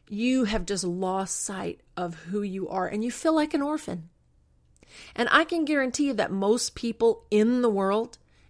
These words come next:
whether you're in Christ or not, whether you believe in God or not, feel like orphans, feel like we've been left, feel like we've been trampled on,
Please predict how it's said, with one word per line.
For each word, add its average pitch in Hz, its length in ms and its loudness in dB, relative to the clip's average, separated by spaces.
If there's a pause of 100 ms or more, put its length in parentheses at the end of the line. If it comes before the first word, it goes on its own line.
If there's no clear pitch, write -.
(120)
whether 202 280 6
you're 190 360 2
in 220 260 2
Christ 214 360 4
or 185 140 0
not, 190 400 2
whether 196 180 0
you 208 120 0
believe 190 420 -2
in 202 140 -2
God 185 340 -2
or 190 160 -2
not, 185 600 -2 (760)
feel 208 320 2
like 175 240 -4
orphans, - 680 -8 (460)
feel 226 180 8
like 208 240 4
we've 196 180 -4
been 185 280 -4
left, - 460 -8 (440)
feel 262 240 6
like 220 240 6
we've 196 180 -2
been 185 180 -4
trampled - 600 -6
on, - 260 -14